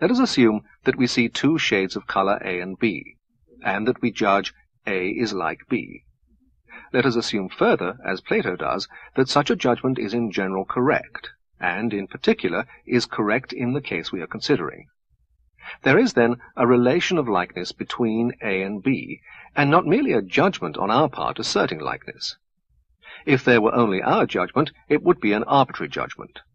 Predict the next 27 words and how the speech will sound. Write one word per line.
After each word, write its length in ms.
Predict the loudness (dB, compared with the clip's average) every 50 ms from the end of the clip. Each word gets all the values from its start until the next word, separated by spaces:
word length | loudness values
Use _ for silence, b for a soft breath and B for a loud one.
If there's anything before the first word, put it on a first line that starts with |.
| _
incapable 560 | -6 -4 -2 0 2 2 2 2 -2 -4 -6 -8
of 80 | -8
truth 320 | -6 -2 0 0 0 -2 -4
or 80 | -8
falsehood. 480 | -6 -6 -4 -4 -6 -6 -10 -12 -14 -16 -20 _ _ _ _ _ _ _ _ _ _ b b b b b _
Since 260 | 0 0 2 4 2
it 80 | 2
obviously 600 | 4 4 4 4 4 2 0 0 0 0 2 2 4
is 160 | 4 4 2
capable 420 | 2 0 0 0 -2 -4 -6 -6
of 80 | -6 -4
truth 240 | -4 -4 -4 -4 -6
or 100 | -8 -10
falsehood, 480 | -10 -10 -10 -8 -6 -4 -2 -2 -2 -4 B B B B B B -2
the 80 | 2
likeness 480 | 4 6 6 4 4 0 -2 -2 -2 -2
can 160 | -2 -4 -2
subsist 540 | -2 -4 -4 -4 -4 -4 -4 -4 -6 -6 -6
between 480 | -6 -6 0 2 2 4 4 4 2
A 180 | 0 -2 -6 -6
and 180 | -6 -6 -6 -4
B, 320 | -6 -6 -6 -8 -10 B B B B B B
and 140 | -6 -4 0
cannot 240 | 2 2 2 2 2
be 100 | 2 2
merely 320 | 2 2 2 4 4 2
something 480 | 2 0 -2 -2 -2 -4 -6 -6 -6